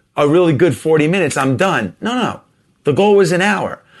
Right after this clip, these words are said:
Or, you know, "I'm gonna return all my calls before I go out and meet my friends for dinner. I got a couple left, but I, I did great. I got through seventy percent of my list. I'm gonna go." No.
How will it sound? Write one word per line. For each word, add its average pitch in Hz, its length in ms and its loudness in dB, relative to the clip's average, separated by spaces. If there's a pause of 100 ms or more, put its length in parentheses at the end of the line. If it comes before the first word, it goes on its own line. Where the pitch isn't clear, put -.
(280)
Or, 143 500 2
you 160 120 -2
know, 123 340 -2
"I'm 147 120 -2
gonna 143 100 -2
return 160 320 -4
all 151 180 -2
my 131 160 -6
calls 127 420 -6
before 120 300 -6
I 127 80 0
go 131 160 0
out 123 220 0
and 127 100 -8
meet 131 140 -6
my 117 100 -8
friends 120 300 -6
for 110 140 -6
dinner. 120 360 -6 (460)
I 147 160 0
got 135 160 2
a 127 40 -4
couple 123 360 -4
left, 117 280 -4
but 104 100 -4
I, 113 200 -4
I 123 80 -2
did 120 260 -4
great. 131 360 -2
I 101 60 -6
got 127 200 -4
through 120 100 -8
seventy 127 360 -2
percent 123 360 -8
of 117 60 -8
my 113 100 -6
list. 110 320 -4
I'm 110 120 -4
gonna 110 140 -8
go." 95 240 -4
No. 165 340 -6